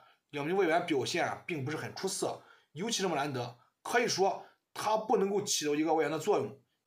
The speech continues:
也是多次在比赛中啊表现非常差劲，这让很多喜欢辽篮的球迷啊不能够接受，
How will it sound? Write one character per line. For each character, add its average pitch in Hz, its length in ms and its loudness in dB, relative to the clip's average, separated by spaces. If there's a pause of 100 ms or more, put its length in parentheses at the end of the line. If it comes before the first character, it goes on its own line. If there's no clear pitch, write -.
(140)
也 160 80 -6
是 185 120 -2
多 226 220 4
次 233 140 0
在 202 120 4
比 147 140 0
赛 165 120 0
中 185 180 0
啊 139 220 -2 (320)
表 139 200 -2
现 127 180 -2
非 151 100 -6
常 127 140 -4
差 117 140 -4
劲， 110 180 -10 (540)
这 269 100 4
让 254 100 6
很 165 80 0
多 185 80 4
喜 185 240 0
欢 156 180 0
辽 160 80 0
篮 170 100 0
的 160 60 0
球 - 220 -4
迷 147 160 -4
啊 120 220 0
不 135 80 -4
能 127 100 -2
够 131 80 -4
接 143 220 -2
受， 143 140 -6